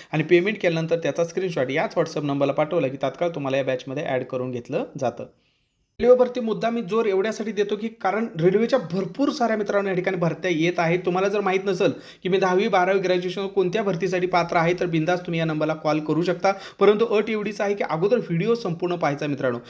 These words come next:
कारण या ठिकाणी जर बघितलं तर रेल्वेने त्यांचं वार्षिक कॅलेंडर already जाहीर केलेलं आहे. जानेवारी ते डिसेंबरपर्यंत कोणकोणत्या भरत्या येणार आहे, निम्म्यापेक्षा जास्त भरत्या already येऊन गेलेल्या आहेत.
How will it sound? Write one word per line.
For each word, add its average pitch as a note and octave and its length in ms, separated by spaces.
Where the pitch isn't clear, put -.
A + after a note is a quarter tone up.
कारण F3 120
या G3+ 60
ठिकाणी G#3 260
जर G#3 100
बघितलं G3+ 320
तर G#3+ 100
रेल्वेने F#3 340
त्यांचं G3 320
वार्षिक D#3+ 400
कॅलेंडर F3+ 320
already E3+ 440
जाहीर D#3+ 360
केलेलं D#3+ 240
आहे. D#3+ 180
जानेवारी D#3+ 480
ते F#3 120
डिसेंबरपर्यंत D#3+ 760
कोणकोणत्या D3+ 380
भरत्या C#3+ 240
येणार D#3 200
आहे, D#3+ 200
निम्म्यापेक्षा G#3 500
जास्त F#3+ 280
भरत्या F3+ 300
already E3+ 240
येऊन F3 300
गेलेल्या D#3 360
आहेत. D#3+ 160